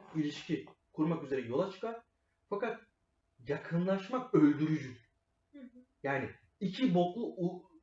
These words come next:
Speaker 1: yani iki ucu boklu değnek gibidir. Aşağı tükürsen sakal, yukarı tıkarsan böcek gibi. İki arada bir derede kalır. Yani yakınlaşmak öldürücü,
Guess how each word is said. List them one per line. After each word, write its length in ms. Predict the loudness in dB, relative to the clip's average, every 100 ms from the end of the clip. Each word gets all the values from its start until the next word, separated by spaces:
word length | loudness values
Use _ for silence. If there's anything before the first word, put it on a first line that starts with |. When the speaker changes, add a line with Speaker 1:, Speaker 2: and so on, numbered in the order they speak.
| _ -2
Speaker 1:
yani 260 | 2 2 2
iki 120 | -4
ucu 260 | -2 0 0
boklu 280 | 0 0 0
değnek 320 | 2 2 0
gibidir. 320 | -4 -6 -10 _ _
Aşağı 480 | -8 -4 0 0 0
tükürsen 500 | -8 -10 -8 -6 -6
sakal, 680 | -4 -6 -4 -2 -2 -2 -6 -10 -2
yukarı 500 | 0 0 0 0 -2
tıkarsan 600 | -4 -6 -4 -4 -4 -6
böcek 360 | -4 -4 -4
gibi. 300 | -6 -4 -4 -8 _ -20 -20 _ _ _
İki 220 | -6 -2 0
arada 400 | 0 0 0 -2
bir 180 | 0
derede 320 | 2 4 4 2
kalır. 260 | -4 -8 -16 _ _ _ -10
Yani 260 | -8 -10 -14 _ _ _ _
yakınlaşmak 680 | -10 -2 2 2 2 2 6
öldürücü, 520 | 6 4 -2 -6 -10